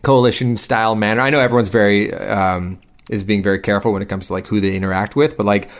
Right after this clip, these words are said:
are there any good ideas that you've heard about be-, that, that not including, like, grandparents taking care of the kid, that it's like, "Oh, this actually worked pretty good because we shoveled the kids off to the neighbor who also the same age," or something? Or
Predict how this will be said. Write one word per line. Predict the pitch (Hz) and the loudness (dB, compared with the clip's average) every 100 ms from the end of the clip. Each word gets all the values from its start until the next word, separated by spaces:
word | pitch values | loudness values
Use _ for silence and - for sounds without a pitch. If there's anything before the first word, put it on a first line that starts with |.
| - | -4
are | 131 | 0
there | 143 165 - | 2 0 -2
any | 104 107 120 120 | -2 0 2 2
good | 117 110 | 2 2
ideas | 107 101 104 107 | 2 2 2 2
that | 113 | 2
you've | 104 101 | -2 -2
heard | - 104 | 0 0
about | 107 117 127 131 110 | 2 4 2 0 -6
be-, | |
that, | 123 127 127 127 | -4 -2 -2 0
that | 113 123 | 0 0
not | 120 120 110 | 2 0 0
including, | 98 113 104 101 | 0 2 2 2
like, | 95 90 | 0 -4
grandparents | 95 98 98 107 113 - | -4 -2 -2 -2 -4 -2
taking | 117 113 110 | -4 -4 -4
care | 110 | -2
of | 110 | -2
the | 107 | 0
kid, | 117 113 113 - - | 0 0 -2 -10 -10
that | - | -2
it's | 107 | 2
like, | 117 110 | 2 2
"Oh, | 240 208 | 2 4
this | 156 190 | 2 2
actually | 170 156 | 2 4
worked | 143 131 | 2 0
pretty | 151 127 | -2 0
good | 127 127 123 120 | 4 6 4 2
because | 117 117 107 | -2 -2 -2
we | 110 | -2
shoveled | - 117 110 | 0 0 0
the | |
kids | - 117 107 | -2 -2 0
off | 107 - | -2 -2
to | 104 | -4
the | 101 | -2
neighbor | 113 123 120 117 | 0 2 2 2
who | 104 | 2
also | 104 107 110 | 0 -2 -6
the | 101 | -6
same | 107 104 101 | -4 -2 0
age," | 104 | 0
or | 110 | -2
something? | - 107 101 131 123 | 0 -2 0 -2 0
Or | 107 104 101 101 | 0 0 0 -6